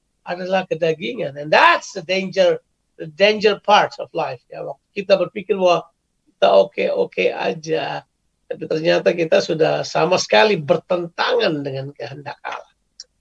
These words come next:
So, mari kita akan membaca di dalam kitab Galatia pasal lima, ayat yang keenam belas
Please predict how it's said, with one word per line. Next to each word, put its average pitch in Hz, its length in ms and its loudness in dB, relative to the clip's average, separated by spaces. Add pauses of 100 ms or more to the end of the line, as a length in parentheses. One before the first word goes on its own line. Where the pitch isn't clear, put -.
(220)
So, 254 160 6
mari 311 240 2
kita - 240 0
akan 208 220 -4
membaca 156 500 -6
di 233 80 -8
dalam 196 300 0
kitab 185 340 -2
Galatia 165 640 0
pasal 147 400 -6
lima, 220 340 -6 (640)
ayat 180 240 2
yang 185 140 2
keenam 170 420 0
belas 170 480 2